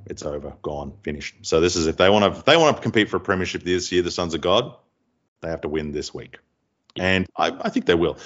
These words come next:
Speaker 1: So giving those predictions, if we, if we back, if, since we've both said the Thylacines are gonna win, what
Speaker 2: Mm-hmm.
Speaker 1: we, what we are predicting, you know, Thylacines, Nexus, Convicts, Sons of God, they've all potentially got the wins there. That would leave us with, um,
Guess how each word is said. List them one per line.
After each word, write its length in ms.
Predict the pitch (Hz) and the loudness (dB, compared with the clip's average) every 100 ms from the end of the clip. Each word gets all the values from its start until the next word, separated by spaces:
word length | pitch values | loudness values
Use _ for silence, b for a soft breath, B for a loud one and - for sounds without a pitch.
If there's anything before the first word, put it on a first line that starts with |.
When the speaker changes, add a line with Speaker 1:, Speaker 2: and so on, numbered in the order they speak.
| B | B
Speaker 1:
So 320 | - 151 143 - B - | 2 4 4 0 B -12
giving 280 | 110 233 269 | -2 0 2
those 180 | 208 175 | 2 0
predictions, 800 | - 139 120 120 - 92 147 123 | -4 -4 -2 -2 -4 -6 -6 -6
if 160 | - | -4
we, 120 | 127 123 | -4 -4
if 140 | - | -4
we 80 | 127 | -4
back, 340 | 117 127 156 - | 2 2 2 -10
if, 340 | 98 _ - | -14 _ -12
since 220 | - 165 | -10 -2
we've 140 | 131 95 | 0 4
both 160 | 104 104 | 4 4
said 200 | 110 90 | 0 0
the 80 | |
Thylacines 640 | 90 90 90 92 95 85 87 | 2 4 4 0 -4 -4 -4
are 40 | |
gonna 240 | 76 82 | -4 -4
win, 400 | 78 87 80 76 - b b _ - | -4 -2 -2 -4 -14 b b _ -4
what 220 | 101 101 | 2 2
Speaker 2:
Mm-hmm. 60 | 135 | 0
Speaker 1:
we, 220 | 139 135 - | -6 -6 -8
what 340 | 98 117 - | -2 0 2
we 180 | 131 131 | 2 4
are 100 | 120 | 2
predicting, 920 | - 107 92 107 - 107 104 101 104 | 2 -2 0 -6 -4 0 2 2 -2
you 80 | 90 | -4
know, 160 | 76 - | -6 0
Thylacines, 540 | 110 110 104 107 95 80 | 4 4 4 0 0 -2
Nexus, 400 | 90 - 87 - | -2 -2 -6 -2
Convicts, 580 | 92 87 85 80 - | 0 0 -2 -6 -8
Sons 220 | - 95 - | -4 -4 -2
of 60 | |
God, 200 | 87 82 | 0 2
they've 160 | 80 90 | 0 0
all 560 | 107 107 104 87 - _ | 4 4 4 -2 -12 _
potentially 340 | - 95 87 87 | -10 -8 -6 -6
got 140 | 82 | -6
the 80 | 80 | -4
wins 280 | 87 85 82 | -4 -4 -2
there. 160 | 87 | 0
That 180 | 85 82 | 2 2
would 140 | 95 85 | 0 2
leave 240 | 90 87 | 2 4
us 260 | 87 - 73 | 2 0 -4
with, 240 | 78 78 B B B B B _ - | -4 -6 B B B B B _ -4
um, 460 | 85 80 80 78 | 0 2 0 -4